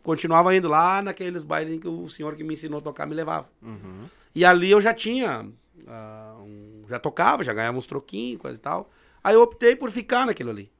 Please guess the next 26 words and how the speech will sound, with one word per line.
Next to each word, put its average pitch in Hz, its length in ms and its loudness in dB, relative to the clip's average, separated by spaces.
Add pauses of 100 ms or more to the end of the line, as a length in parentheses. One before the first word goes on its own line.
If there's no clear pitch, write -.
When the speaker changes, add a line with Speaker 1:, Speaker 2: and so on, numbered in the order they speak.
(180)
Speaker 1:
Não 123 120 -10
quis 196 140 -10
voltar 165 260 -4
pro 143 140 -8
grupo. 117 300 -8 (1160)
Optei - 360 -6
por, 156 260 -2
por 147 160 -4
ali, 165 240 -4
que 202 100 -8
era 190 120 -6
mais 180 260 -8
tranquilo, 175 560 -6
mas - 480 -16 (560)
eu 147 120 -2
ainda 160 140 0
estudava, 180 600 2
aquela 113 180 -16
coisa 131 200 -12
toda. 170 300 -8 (840)
E 147 100 -2
aí 160 180 6
foi 233 260 2
indo. 220 180 -4
Dali 107 300 -8
foi, 262 360 -4